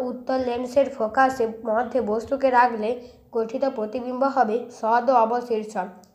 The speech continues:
চার, কোনো গোলীয় দর্পণে ফোকাস দৈর্ঘ্য এটি এফ হবে, এফ হলে তার বক্রতা ব্যাসার্ধ হবে টু এফ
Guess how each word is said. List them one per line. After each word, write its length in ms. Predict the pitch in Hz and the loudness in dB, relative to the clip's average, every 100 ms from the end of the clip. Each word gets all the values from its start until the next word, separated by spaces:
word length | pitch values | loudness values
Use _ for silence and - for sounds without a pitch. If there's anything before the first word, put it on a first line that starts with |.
| _ | _
চার, 280 | 262 233 196 - - _ - | 4 6 6 -2 -18 _ -6
কোনো 260 | 233 247 | -2 -2
গোলীয় 400 | 220 214 240 254 | -2 -4 -2 -2
দর্পণে 800 | 240 226 233 247 247 254 233 240 - - _ - | 0 0 0 -2 -4 -2 -2 -4 -8 -18 _ -8
ফোকাস 360 | 226 269 269 269 | -4 0 0 4
দৈর্ঘ্য 340 | 269 262 233 220 220 | 4 4 2 -2 -4
এটি 260 | 220 262 254 - - - | -6 -4 -4 -8 -16 -10
এফ 220 | 247 269 269 233 | 2 2 2 -2
হবে, 180 | 202 262 - - - | 0 0 -2 -14 -8
এফ 180 | 220 262 - - | -4 -4 -4 0
হলে 200 | 262 233 | 0 2
তার 180 | 233 226 | 0 0
বক্রতা 420 | 220 214 247 254 | 0 0 -2 0
ব্যাসার্ধ 400 | 226 220 262 233 | 0 0 -2 0
হবে 280 | - 202 214 269 - - _ - | 0 0 -2 -4 -6 -20 _ -4
টু 120 | 277 302 | -2 0
এফ 220 | 226 277 | 2 0